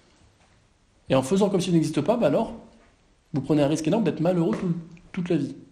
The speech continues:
Donc, faut peut-être prendre le risque plutôt d'être plus malheureux sur Terre en essayant d'avoir une vie droite pour, euh, être heureux éternellement, plutôt que de prendre le risque d'être malheureux éternellement en vivant n'importe comment ici-bas.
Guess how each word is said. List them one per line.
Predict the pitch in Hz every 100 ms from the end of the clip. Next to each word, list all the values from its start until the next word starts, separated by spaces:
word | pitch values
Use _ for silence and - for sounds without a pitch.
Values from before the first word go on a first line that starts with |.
| _ _ _ _ _ -
Donc, | 139 -
faut |
peut-être | 175 - -
prendre | 220 202
le |
risque | 220 -
plutôt | 196 202
d'être | 165 160 170
plus | 247
malheureux | 240 214 208 196
sur | 196 -
Terre | 196 185 - - - - _ _ -
en | 147
essayant | 165 196
d'avoir | 180 160 147
une |
vie | 143 147
droite | 147 226 302 - - -
pour, | 170 170
euh, | 160 151 - - -
être | 160 156 - 143 135 - - - -
heureux | 196 190 180 170 - -
éternellement, | 143 143 143 170 285 - - - -
plutôt | - 220
que | 214
de | 180
prendre | - 196
le | 190
risque | 202 156
d'être | 165
malheureux | 214 208 196
éternellement | 170 156 156 180 262
en | 160
vivant | 165 160
n'importe | 185 175 -
comment | 175 208
ici-bas. | - 165 -